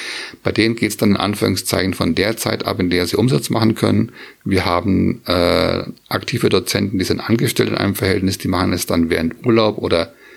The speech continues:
äh, Überstundenabbau. Aber wir haben auch Firmen, die ihren Mitarbeitern freistellen in einem gewissen Umfang, wenn sie in dieser Aktivität mitmachen. Denn die haben erkannt, dass es wichtig ist, in Anführungszeichen, die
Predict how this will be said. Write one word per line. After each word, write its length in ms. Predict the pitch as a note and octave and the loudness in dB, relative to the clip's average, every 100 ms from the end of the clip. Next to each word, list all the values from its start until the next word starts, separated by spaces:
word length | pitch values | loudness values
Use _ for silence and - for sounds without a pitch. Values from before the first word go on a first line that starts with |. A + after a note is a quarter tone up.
| - _ - | -20 _ -4
äh, 120 | F2 | -2
Überstundenabbau. 1700 | - A#2+ B2 - A2+ A2 G#2+ G#2 G2+ G#2+ - F#2+ - F#2 F2+ F2+ - - - - | 0 2 2 2 0 2 2 2 2 0 -2 -6 0 2 4 2 0 -14 -20 -2
Aber 180 | G2 F#2 | 0 2
wir 100 | F#2+ | 0
haben 140 | G2+ | 0
auch 380 | F#2+ F#2+ - - | 2 0 -2 -10
Firmen, 720 | - G#2 A#2+ A#2 A2+ G#2+ - - | 0 2 4 4 4 2 -2 -4
die 180 | G2+ G#2+ | 0 0
ihren 340 | G2 G2 F#2+ | 2 2 2
Mitarbeitern 720 | F#2+ A2 G2 F#2+ F#2 - F#2 | 0 0 -2 -2 0 0 -4
freistellen 720 | F#2 E2+ E2+ A2+ - G#2 G2+ G2+ | -4 -2 -2 -2 0 2 2 2
in 120 | F#2+ | 0
einem 180 | F#2+ F#2+ | 0 -2
gewissen 320 | F#2 G2+ G2+ | 0 0 2
Umfang, 480 | F#2+ G2+ G2 F2+ E2+ | 0 0 0 0 2
wenn 160 | F2 | 0
sie 120 | - F#2 | 0 -2
in 300 | - F2+ F2 | 0 -2 0
dieser 320 | F2+ F#2+ - | -2 -2 -2
Aktivität 640 | F#2 F2+ E2+ E2+ E2+ - _ _ _ _ _ | -4 -4 -2 -2 -2 -4 _ _ _ _ _
mitmachen. 560 | - E2+ - - - - - - - - - - - | -2 -2 0 -4 -4 -10 -14 -18 -16 -16 -16 -8 0
Denn 160 | F#2 | 2
die 140 | G2+ G#2+ | 2 0
haben 220 | G2 G2 | 0 0
erkannt, 400 | F2 - A2 A#2 | -2 -2 0 0
dass 80 | A2 | 0
es 180 | - F#2+ | -2 -4
wichtig 500 | E2+ A#2 - A#2+ - | -2 -2 0 -2 0
ist, 280 | A2 - | -2 -2
in 60 | - | -4
Anführungszeichen, 840 | G2 G2+ F#2+ F#2+ - F#2 F#2 - | -2 0 -2 -2 -2 -2 0 -2
die 100 | - | -6